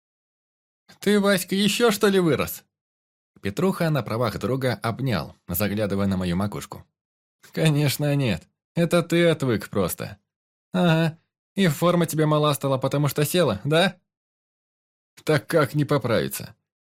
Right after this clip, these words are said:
Деревенская еда, она ведь должна быть сытной и питательной, иначе у сахи и приляжешь». Смеёмся от души, и я расслабляюсь, несмотря на казёнщину и некоторых недругов, типа Хари.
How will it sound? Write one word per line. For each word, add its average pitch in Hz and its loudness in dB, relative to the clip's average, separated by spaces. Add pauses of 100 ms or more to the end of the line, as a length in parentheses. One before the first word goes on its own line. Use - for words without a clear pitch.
(120)
Деревенская 123 0
еда, 135 -2 (160)
она 110 -2
ведь 123 -4 (220)
должна 104 -2
быть 120 -2
сытной 143 -4
и - -2
питательной, 117 -4 (400)
иначе 131 0 (220)
у 151 0
сахи 147 -2
и 131 0
приляжешь». 110 0 (720)
Смеёмся 170 -2
от 143 -4
души, 131 -2
и 101 0
я 110 0
расслабляюсь, 90 -4
несмотря 98 -2
на 92 0
казёнщину 90 -4 (300)
и 151 -2
некоторых 104 -4
недругов, 95 -4
типа 73 -6 (120)
Хари. 78 -8